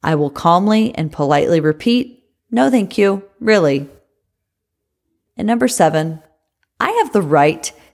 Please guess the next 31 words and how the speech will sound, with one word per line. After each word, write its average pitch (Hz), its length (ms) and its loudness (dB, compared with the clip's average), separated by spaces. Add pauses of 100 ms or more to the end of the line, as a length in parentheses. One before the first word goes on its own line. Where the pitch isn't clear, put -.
to - 140 -10
eat - 280 -4
pumpkin 254 480 0
pie 170 480 0
for 180 180 -2
breakfast 139 800 -4
if 170 180 0
that's 131 300 0
what 143 80 0
I 139 100 4
want. - 500 -6 (1400)
Remember, 170 680 0 (600)
as 156 160 -2
Evelyn 156 360 4
reminds 139 420 -2
us - 240 -6
in - 60 -4
her 147 80 -2
blog 143 340 -4
post, - 440 -8 (440)
no 185 400 2
one 175 400 -2 (200)
except - 600 -2
for 208 160 0
you 175 600 -2 (640)
knows 220 560 2
how 202 160 0
you 180 220 -2
feel, 143 520 -6 (680)
both 170 260 2
emotionally 233 800 0